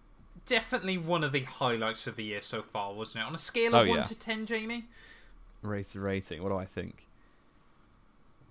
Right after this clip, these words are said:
Speaker 2: Yeah, I'd give it, like, a, an eight.
Speaker 1: I was gonna give
Speaker 2: I'm
Speaker 1: it
Speaker 2: a
Speaker 1: an
Speaker 2: bit,
Speaker 1: eight and a half, I think.
Speaker 2: I'm negative because I think a ten out of ten race is, like, unforgettable race of the decade, and it, it wasn't quite
Speaker 1: Yeah,
Speaker 2: up
Speaker 1: like a
Speaker 2: there.
Speaker 1: Canada twenty eleven sort of thing, isn't
Speaker 2: Yeah.
Speaker 1: it? It,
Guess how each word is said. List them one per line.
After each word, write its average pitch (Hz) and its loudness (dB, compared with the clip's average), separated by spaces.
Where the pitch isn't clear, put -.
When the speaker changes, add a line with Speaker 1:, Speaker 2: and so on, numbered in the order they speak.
Speaker 2:
Yeah, 135 6
I'd 160 6
give 175 4
it, 131 6
like, 101 6
a, 92 2
an 90 -2
eight. - -4
Speaker 1:
I 240 8
was 220 6
gonna 185 2
give 147 6
Speaker 2:
I'm 107 10
Speaker 1:
it 110 8
Speaker 2:
a 113 12
Speaker 1:
an 113 10
Speaker 2:
bit, 120 6
Speaker 1:
eight 120 0
and 104 -4
a - -2
half, 104 0
I 110 -10
think. 113 -10
Speaker 2:
I'm 117 12
negative 104 6
because 98 4
I 95 8
think 92 0
a - -4
ten 92 2
out 76 -4
of - -4
ten 90 2
race 87 0
is, 85 -4
like, 80 -6
unforgettable 85 -2
race 80 -2
of 80 -8
the - -10
decade, - -14
and 82 -12
it, - -14
it 92 4
wasn't 95 4
quite 87 4
Speaker 1:
Yeah, 80 4
Speaker 2:
up - 0
Speaker 1:
like 147 6
a 127 0
Speaker 2:
there. 113 -8
Speaker 1:
Canada 131 4
twenty 113 -2
eleven 104 0
sort - -6
of - -18
thing, 101 -14
isn't 95 -4
Speaker 2:
Yeah. 98 -6
Speaker 1:
it? 190 2
It, 208 4